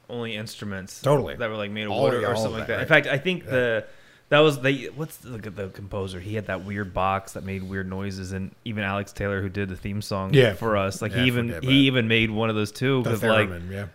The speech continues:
Speaker 1: no, it wasn't the theremin.
Speaker 2: No.
Speaker 1: It was, like, theremin's, like, that sci-fi, like, like that, you know, U F O
Speaker 2: Oh, yeah,
Speaker 1: thing.
Speaker 2: you're right. I'm sorry.
Speaker 1: It was like
Speaker 2: He
Speaker 1: that.
Speaker 2: told, yeah, he told us about
Speaker 1: It was
Speaker 2: that.
Speaker 1: some weird thing that just makes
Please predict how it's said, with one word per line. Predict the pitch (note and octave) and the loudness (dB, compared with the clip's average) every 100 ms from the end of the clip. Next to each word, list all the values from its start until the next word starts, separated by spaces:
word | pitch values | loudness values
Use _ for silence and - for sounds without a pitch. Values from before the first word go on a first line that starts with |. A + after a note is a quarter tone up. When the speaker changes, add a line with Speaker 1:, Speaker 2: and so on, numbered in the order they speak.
| - | 2
Speaker 1:
no, | C3+ D#3+ | 8 10
it | C#3+ | 10
wasn't | C#3 G#2+ | 6 2
the | B2+ | 4
theremin. | B2+ G2+ | 4 4
Speaker 2:
No. | G2+ | 2
Speaker 1:
It | |
was, | G#2+ G#2 | 0 0
like, | G#2 G2+ | 0 4
theremin's, | C#3 E3 B2+ | 6 6 4
like, | G#2+ | 0
that | G#2 G2 | -4 -6
sci-fi, | - G#2+ G#2+ G#2 | -2 0 0 0
like, | G#2 G2+ - - | -2 -4 -8 -8
like | - A#2+ G2 | -6 -4 -4
that, | G#2 G#2+ | -6 -6
you | F#2+ | -8
know, | F#2+ F#2 - | -8 -10 -10
U | G#2 A2 | -6 -2
F | - | 10
O | |
Speaker 2:
Oh, | G#3+ | 12
yeah, | A3 | 12
Speaker 1:
thing. | G3+ | 12
Speaker 2:
you're | F#3+ | 12
right. | D#3+ | 10
I'm | D3 | 8
sorry. | - C#3+ | 6 8
Speaker 1:
It | |
was | F#3+ F#3 | 10 10
like | E3 | 10
Speaker 2:
He | |
Speaker 1:
that. | C#3 - | 8 8
Speaker 2:
told, | D3+ G3 | 6 8
yeah, | F3+ D#3+ | 10 10
he | C#3 | 8
told | D3 E3+ | 6 6
us | G#2 | 4
about | G#2 | 4
Speaker 1:
It | |
was | E3 | 4
Speaker 2:
that. | E3 | 8
Speaker 1:
some | G#3 C3+ | 6 8
weird | C#3 E3+ D#3 A2 - - _ - A#2 | 10 10 10 4 -10 -18 _ -16 -6
thing | B2 D3+ F3+ D#3+ | 4 8 10 8
that | G2+ | 4
just | C3+ B2 | 0 4
makes | C3+ - | 2 2